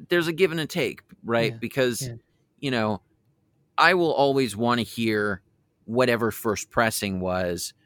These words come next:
Speaker 1: because even nowadays, a lot of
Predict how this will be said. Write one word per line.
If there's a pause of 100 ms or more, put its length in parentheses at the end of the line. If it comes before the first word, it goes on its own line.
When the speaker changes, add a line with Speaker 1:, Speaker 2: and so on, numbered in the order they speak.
(200)
Speaker 1:
because
even
nowadays,
a
lot
of